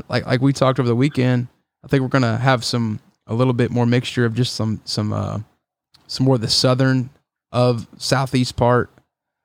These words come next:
Um, Kennett, they've got some Kennett coaches, Kennett, Missouri.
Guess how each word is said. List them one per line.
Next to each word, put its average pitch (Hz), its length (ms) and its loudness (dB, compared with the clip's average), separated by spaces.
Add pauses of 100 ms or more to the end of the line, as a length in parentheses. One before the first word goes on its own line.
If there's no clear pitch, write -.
(220)
Um, 104 440 -2
Kennett, 131 360 0
they've 113 180 -4
got 117 120 0
some - 160 -4
Kennett 127 280 0
coaches, 123 480 0
Kennett, 123 220 0
Missouri. 120 520 0